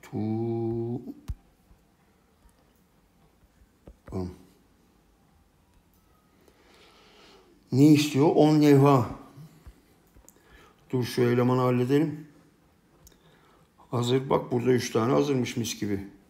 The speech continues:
Bekliyor. Gelirse de görev sıkıntı yok. Görevlerde ne varmış? Yüz elli yapmışım. Bunda da ıstakoz. Ayçiçeğini ekmişimdir muhtemelen. On tanenin altı tanesini toplayacağım. Akşam da dört taneyi toplayacağım. Yüz elli de onların alacağız.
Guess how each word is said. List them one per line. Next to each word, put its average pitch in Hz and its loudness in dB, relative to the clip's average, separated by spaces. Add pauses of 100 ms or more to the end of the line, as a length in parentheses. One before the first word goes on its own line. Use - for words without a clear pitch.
Bekliyor. 139 2
Gelirse 123 0
de 98 -2
görev 101 0 (260)
sıkıntı - -4
yok. 139 4 (2250)
Görevlerde 123 2
ne 123 0
varmış? 110 -4 (920)
Yüz 120 -6
elli 120 2
yapmışım. 123 -4 (540)
Bunda 123 2
da 127 4
ıstakoz. 110 -2 (840)
Ayçiçeğini 123 4
ekmişimdir 139 2
muhtemelen. 107 2
On 139 4
tanenin 123 4
altı 135 4
tanesini 131 2
toplayacağım. 143 2
Akşam 143 2
da 131 0
dört 143 4
taneyi 139 4
toplayacağım. 156 0
Yüz 170 -4
elli 143 0
de 185 2
onların 175 0
alacağız. 117 -2